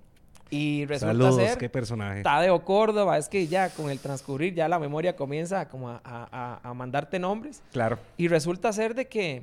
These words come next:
Speaker 1: de, un día estaba ahí y me dijeron, "Mira, grábame esto". Entonces yo lo empecé a grabar y indi-, indirectamente empecé a conocer un montón de música, porque antes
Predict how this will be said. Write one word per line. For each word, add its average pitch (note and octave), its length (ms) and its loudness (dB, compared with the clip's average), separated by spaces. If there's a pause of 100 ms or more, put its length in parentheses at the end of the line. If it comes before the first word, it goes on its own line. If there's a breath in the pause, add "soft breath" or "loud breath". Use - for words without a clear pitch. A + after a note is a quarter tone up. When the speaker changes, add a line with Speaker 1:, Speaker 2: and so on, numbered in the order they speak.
(140)
Speaker 1:
de, G#3+ 200 -4
un F#3+ 60 -4
día G3+ 160 -2
estaba A3 320 -2
ahí G#3+ 120 -2
y B3 40 -6
me G3+ 120 -6
dijeron, E3 280 0
"Mira, A#3+ 300 -6
grábame A3 420 -2
esto". D#4 220 -12
Entonces C3+ 220 -10
yo C3 80 -8
lo C#3 40 -10
empecé C#3+ 220 -16
a C#3+ 40 -16
grabar F#3+ 600 -10
y D3 140 -12 (360 soft breath)
indi-, D#3 400 -4
indirectamente F3 920 -2
empecé C#3 260 -6
a C#3 60 -6
conocer D#3+ 440 -6
un E3 160 -4
montón E3 300 -6
de E3 80 -4
música, G3+ 520 -6
porque C3 240 -8
antes C3+ 400 -10